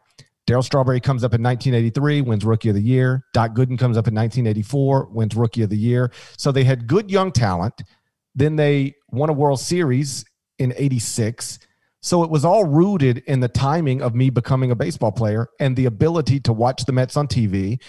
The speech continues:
the connection to Mississippi, and Doc and Darryl coming along right as I was getting interested. And boy, it was really fun, like, those first few years. Doc Gooden, Darryl Strawberry, World Series. And then it's just been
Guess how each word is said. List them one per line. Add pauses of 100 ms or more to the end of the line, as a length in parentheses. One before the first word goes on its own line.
(220)
the
connection
to
Mississippi, (400)
and
Doc
and
Darryl
coming
along (140)
right
as
I
was
getting (120)
interested. (320)
And
boy,
it
was
really
fun,
like,
those
first
few
years. (320)
Doc
Gooden,
Darryl
Strawberry,
World
Series. (1200)
And
then
it's
just
been